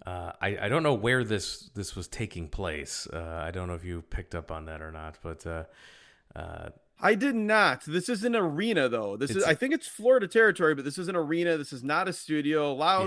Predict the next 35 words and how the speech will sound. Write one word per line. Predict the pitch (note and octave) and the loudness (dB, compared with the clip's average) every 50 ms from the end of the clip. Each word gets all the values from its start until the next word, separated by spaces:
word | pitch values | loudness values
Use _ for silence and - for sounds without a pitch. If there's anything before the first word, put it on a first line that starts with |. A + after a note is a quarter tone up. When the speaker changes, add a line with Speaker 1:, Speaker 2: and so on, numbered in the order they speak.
| F3 | -2
Speaker 1:
we | - F#3 | -4 -4
Speaker 2:
people | F3+ B2 | -2 0
Speaker 1:
don't | B2+ C3 | 0 0
know. | B2+ | 0
Speaker 2:
screaming, | A#2+ - F#3 F#3 F3+ F3+ F3 | 0 2 0 0 0 -2 0
going | D#3+ E3+ D#3+ D#3+ D#3 | 0 0 0 0 -2
crazy. | C#3+ - E3 D#3 D#3+ D#3+ C#3+ D3 E3 | -4 -2 -2 0 0 -2 -2 -2 -2
Speaker 1:
We | D#3+ | 0
Speaker 2:
It's | D3+ A#2+ | 0 2
Speaker 1:
don't | B2+ C#3 | 2 2
Speaker 2:
a | |
Speaker 1:
know | C#3+ C3+ A#2+ | 2 2 0
where | A2 D3 - C3 C3+ | 2 4 6 8 8
Speaker 2:
weird | C3+ C3+ | 8 8
Speaker 1:
it's | - - B2+ | 4 2 -2
at | A2 G#2 G2+ | -2 0 -2
in | G2 F#2+ F2+ | -2 -4 -6
Florida, | - - G#2+ G2+ F#2+ F#2 F2+ F2+ | -8 -6 -6 -4 -2 -2 -2 -2
but | E2+ G2 G2 | -4 -4 -4
yeah, | G2+ G2+ | -4 -4
definitely, | F2 F#2+ A2+ A#2+ A#2 - C#3 B2 A#2 A#2 A2+ | -2 0 0 0 0 0 -4 -2 0 0 0
like, | G#2+ G#2+ G#2 G#2 G2 - - - - - - - - _ _ - | 2 2 2 0 0 -4 -14 -20 -20 -20 -20 -20 -20 _ _ -14
uh, | - | -12
uh, | F2+ F2+ F2 F2 F2 E2+ E2+ F2+ - _ _ - G2+ - F2 - | -10 -8 -8 -6 -6 -8 -8 -10 -14 _ _ -16 -16 -14 -16 -10
this | - A2+ A2+ - | -8 -8 -4 -2
is | C#3+ B2 G#2 G2 - _ _ _ _ _ _ _ _ _ _ - - _ _ _ _ _ _ _ _ _ _ | -2 -2 -2 -4 -8 _ _ _ _ _ _ _ _ _ _ -20 -20 _ _ _ _ _ _ _ _ _ _
Dick | - D#3 F#3 - B2 | 0 0 0 0 -4
Murdoch | A#2+ A#2+ B2+ D3 D3+ A2 E2 D#2 - - - - - - - _ _ _ _ _ _ _ - | -2 0 2 2 2 0 -2 -6 -8 -12 -18 -20 -20 -20 -20 _ _ _ _ _ _ _ -6
taking | - C#3+ C#3 C3+ C#3 C3 B2 | -4 -4 -2 -2 -4 -2 -2
on | A#2+ B2 A#2+ A2+ G#2 - - | -2 -2 -2 -4 -6 -8 -12
the | D#2 F#2+ B2+ D3 - | -6 -2 -2 -2 4
Iron | - C#3 C3+ D3 D#3 D3+ C#3+ C3 | 6 6 8 8 8 8 8 6
Sheik. | A#2 - - - D3 C#3+ C3 G#2 F#2 - - - - - - - C#3 - | 4 0 -2 0 0 2 0 0 0 -4 -8 -8 -8 -12 -8 -8 -8 -8
<laughs> | - - A#3+ F#3+ - | -6 -6 -6 -6 -6
Speaker 2:
Yes, | - G3+ A3 C4 B3+ - - | -2 2 4 4 4 4 2